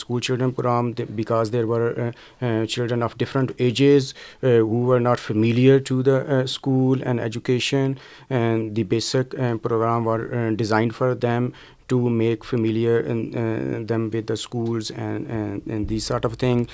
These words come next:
And the, um, books, bags, and all things were given to them free, uh, uh, and uniform. Uh, so, um, and it, uh, uh, made difference. And, uh, many, and there were,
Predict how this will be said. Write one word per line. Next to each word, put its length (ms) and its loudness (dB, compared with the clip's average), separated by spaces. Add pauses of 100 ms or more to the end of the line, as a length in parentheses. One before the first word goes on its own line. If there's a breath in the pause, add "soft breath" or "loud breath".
(280 loud breath)
And 240 0
the, 380 2
um, 360 0
books, 540 0
bags, 560 2
and 160 -2
all 220 4
things 320 -2
were 200 2
given 300 2
to 100 -2
them 260 2
free, 460 0 (340 loud breath)
uh, 40 4
uh, 40 6
and 720 2
uniform. 520 0 (320 loud breath)
Uh, 240 4
so, 480 2 (260)
um, 400 2
and 460 4
it, 260 2
uh, 340 6
uh, 200 0 (920)
made 360 8
difference. 480 4 (400 soft breath)
And, 420 0
uh, 40 4
many, 580 10
and 420 0
there 240 4
were, 240 4